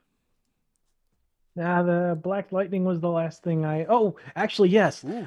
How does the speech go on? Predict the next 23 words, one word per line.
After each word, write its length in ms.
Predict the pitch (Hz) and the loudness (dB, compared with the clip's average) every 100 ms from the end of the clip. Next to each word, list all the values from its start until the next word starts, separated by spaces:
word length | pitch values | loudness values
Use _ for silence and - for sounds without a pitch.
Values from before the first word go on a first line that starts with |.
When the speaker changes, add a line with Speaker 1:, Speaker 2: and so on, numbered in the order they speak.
| - | 0
Speaker 1:
There 160 | 196 | 4
is 140 | 208 165 | 4 4
one 260 | 190 196 | 2 4
more 220 | 185 190 | 4 4
thing. 400 | 170 - 180 147 139 | 2 0 0 0 -2
I 80 | 156 | 0
don't 140 | 202 | 2
know 280 | 196 190 139 | 4 2 0
if 240 | 170 - | -6 -4
you, 180 | 185 - | -10 -6
uh, 140 | 151 156 | -8 -6
well, 200 | 165 147 | -4 -4
two 200 | - 180 | 0 0
things, 280 | 160 139 131 | 0 -4 -4
actually. 360 | 131 - 139 - _ - - | -8 -8 -10 -10 _ -20 -12
Speaker 2:
Oh. 200 | 101 - _ - | -10 -12 _ -4
Speaker 1:
I 40 | |
don't 100 | 202 | 2
know 100 | 226 | 4
if 120 | 196 190 | 4 2
you 120 | 185 | 0
heard, 260 | 170 175 | 2 4
uh, 460 | 165 151 143 135 135 | 4 2 0 -2 -8